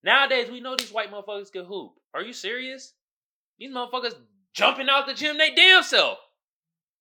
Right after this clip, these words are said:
What the hell? White men can't jump. Shit, they, they just as athletic at this point. So with the, some of the white jokes they were saying, I'm like, "Yeah, bruh, it's not hitting, bro.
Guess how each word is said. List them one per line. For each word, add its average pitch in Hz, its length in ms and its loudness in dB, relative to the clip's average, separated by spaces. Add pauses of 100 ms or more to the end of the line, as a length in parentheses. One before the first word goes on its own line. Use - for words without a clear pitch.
(280)
What - 180 0
the 226 160 6
hell? 311 360 12 (1120)
White 220 260 4
men 202 200 6
can't 202 300 0
jump. 180 320 0 (200)
Shit, 196 580 4
they, 254 160 2 (1300)
they 294 180 10
just 311 300 8
as 262 220 8
athletic 226 520 6
at - 180 2
this 127 200 -10
point. 170 360 -6 (1300)
So 240 280 4
with 240 160 -10
the, 254 80 -16
some 294 240 -2
of 254 80 4
the 208 80 2
white 233 300 4
jokes 254 180 2
they 262 140 4
were 254 100 4
saying, 254 300 -2
I'm 247 160 2
like, 156 260 2 (560)
"Yeah, 220 380 6
bruh, 214 200 4
it's 202 100 -4
not 202 240 4
hitting, 185 400 -4
bro. 123 320 -6